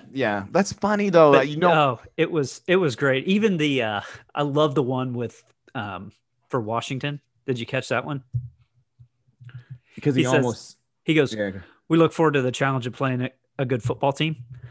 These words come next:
Speaker 2: <laughs>
Speaker 1: Right, the Redskins instead. He was about to say the Redskins. And
Speaker 2: Well,
Speaker 1: then,
Speaker 2: no,
Speaker 1: yeah.
Speaker 2: I mean, he, it,
Speaker 1: Or
Speaker 2: I mean, they were just clips of, you know, whenever we played these teams before.
Speaker 1: Right.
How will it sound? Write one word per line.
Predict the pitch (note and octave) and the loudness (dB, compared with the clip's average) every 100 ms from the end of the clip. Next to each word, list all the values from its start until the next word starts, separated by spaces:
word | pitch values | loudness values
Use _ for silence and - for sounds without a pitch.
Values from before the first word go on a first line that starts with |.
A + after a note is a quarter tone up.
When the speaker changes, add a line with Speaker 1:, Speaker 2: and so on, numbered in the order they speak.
| - | -12
Speaker 2:
<laughs> | A2 - - A#2 A#2+ - - F5 D#5+ - - - - - | -8 -6 -4 -2 -2 -4 -16 -20 -20 -20 -10 -10 -10 -6
Speaker 1:
Right, | C#3+ B2+ | -6 -4
the | B2 | -4
Redskins | B2+ B2+ B2+ A#2+ A2 G#2+ | 0 -2 -2 -4 -4 -6
instead. | A2+ - A#2 G#2+ | -6 -2 -2 0
He | A#2+ | 0
was | B2 | 0
about | A2 A#2 | 4 4
to | |
say | G#2 A#2+ | 6 4
the | A2 | 4
Redskins. | A#2 G#2+ A#2+ G2+ G2 | 0 -2 -4 -4 -6
And | G2+ G2 | -2 4
Speaker 2:
Well, | G3 D3 | 4 4
Speaker 1:
then, | D#3+ | 2
Speaker 2:
no, | D#3+ D3 | 2 2
Speaker 1:
yeah. | |
Speaker 2:
I | D3+ | 0
mean, | D#3 | -2
he, | D3+ D#3 C#3 | -2 -4 -6
it, | - F3 | -8 -2
Speaker 1:
Or | G#2+ G2+ - - | -2 -2 -6 -2
Speaker 2:
I | F#3 | 0
mean, | G3 | 2
they | G3 | 2
were | F#3 | 2
just | E3 A#3 - - | 0 -8 -10 -12
clips | - G#3 C#3 - | -4 -2 -4 -6
of, | A#2 G2+ - _ _ _ _ - | -8 -10 -16 _ _ _ _ -8
you | C#3+ | -6
know, | |
whenever | A#2+ B2 C3 C3 | -4 -2 -2 -2
we | A#2+ A#2 | -4 -6
played | - C3+ C3 | -4 -2 -2
these | G#2+ G2 | -4 -10
teams | - B2 C3+ | -10 -10 -8
before. | D#3+ - E3+ F#3 | -10 -8 -8 -6
Speaker 1:
Right. | G3+ C#3 E2 | 2 4 4